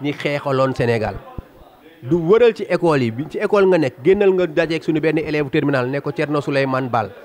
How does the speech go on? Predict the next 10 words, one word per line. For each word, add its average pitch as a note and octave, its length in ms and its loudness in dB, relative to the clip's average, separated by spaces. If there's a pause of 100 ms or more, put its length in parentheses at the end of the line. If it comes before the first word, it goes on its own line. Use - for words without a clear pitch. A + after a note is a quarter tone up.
(280)
la C3+ 180 0
révolution C#3 540 0 (100)
Torodo B2 480 0 (420)
des, C3 240 2
euh, B2+ 300 0
xam E3+ 200 2
nga, A2+ 100 0 (440)
xamu E3+ 280 0
ko. A2+ 200 -2 (960)
Donc E3+ 200 2